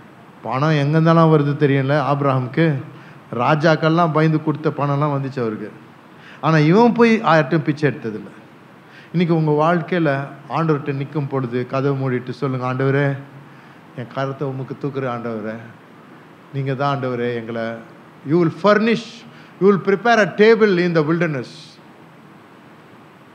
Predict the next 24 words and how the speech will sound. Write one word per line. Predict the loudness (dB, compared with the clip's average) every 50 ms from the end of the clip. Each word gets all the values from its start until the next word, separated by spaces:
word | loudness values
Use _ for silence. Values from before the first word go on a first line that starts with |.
| -20 -20 -20 -20 -20 -20 -20 -20 -20 -20 -20 -20 -20 -20 -20 -20 -20 -20 -20 -20 -20 -20 -20 -20 -14 -6 -2
வனாந்திரத்துல | 0 2 4 4 4 4 2 2 0 0
எனக்கு | 0 0 0 0 0 2
ஒரு | 2 4 2 2 0 -2 -8 -6
என்னத்தை | -2 -2 0 0 2
ஆயத்தம் | 2 2 2 2 2 0 0
பண்ணுவேன்? | 0 2 4 4 4 2 2 -4 -10 -18 -20 -20 -20 -20 -20 -20 -20 -20 -20 -20 -20 -20 -20 -20 -20 -20 -20 -20 -20 -20 -8 -2
பந்தி. | 2 2 4 4 4 4 4 4 4 4 2 2
கொஞ்சம் | 2 2 2 4 4 6
யோசித்து | 6 6 6 4 2 0 0
பாருங்க, | 2 2 2 2 2 0 -2 -2 -2 -2 -4 -6 -10 -18 -20 -20 -20 -20 -20 -20 -20 -20 -20 -20 -20 -20 -20 -20 -20 -20 -20 -8 -2
வனாந்திரத்துல | 0 2 4 4 2 2 4 2 2 2 2 0 0 0 2 2 0 0 -4 -8 -14 -20 -20 -20 -20 -14 -8 -4
எ-, | -4 0 4
எவ்வளவு | 4 4 6 6 4 4 4
ஜனங்க | 4 4 4 4 4 4 2
இருந்தாங்க | 2 2 2 0 0 -2
தெரியுமா? | -2 -2 -2 -2 -2 -2 -2 -4 -4 -8 -10 -16 -20 -20 -20 -20 -20 -20 -20 -20 -20 -20 -20 -20 -20 -20 -20 -20 -20 -20 -20 -20 -20 -20 -20 -20 -20 -20 -20 -20 -20 -20 -20 -20 -16 -10
அவன் | -8 -6 -4
என்னமோ | -2 -2 0 0 0 -2
சொன்னான். | -2 -4 -4 0 2 4
எவ்வளவு | 4 4 4 4 4
ஜனங்க? | 2 2 2
யாராவது | 2 2 2 2 2 2 2 2 0 -2
ஒருத்தர் |
சொல்லுங்க. | -2 0 0 0 0 0 -2